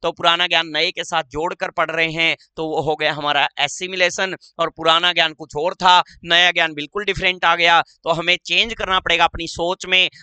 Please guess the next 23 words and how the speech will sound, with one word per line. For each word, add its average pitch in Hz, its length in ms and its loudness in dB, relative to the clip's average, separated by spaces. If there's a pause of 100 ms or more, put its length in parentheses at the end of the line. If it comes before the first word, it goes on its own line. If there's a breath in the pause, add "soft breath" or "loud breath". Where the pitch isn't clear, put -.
अपने 170 280 0
स्कीमा 170 380 -4
में, 175 260 0 (200 soft breath)
पास्ट 185 340 4
नॉलेज 160 420 -2 (180)
या 143 100 0
पास्ट 170 380 2
स्कीमा 151 420 -2 (200 soft breath)
या 165 80 -2
प्रीवियस 196 420 -2
नॉलेज, 147 440 0 (120)
कुछ 170 200 -10
भी 165 80 -2
वर्ड 143 180 -6
यूज़ 127 240 -8
करूं 104 160 -14
मैं, 87 220 -18
पास्ट 135 280 -4
नॉलेज, 120 340 -8
पास्ट 135 260 -4
स्कीमा, 127 300 -8
प्रीवियस 135 340 -8
नॉलेज, 135 360 -6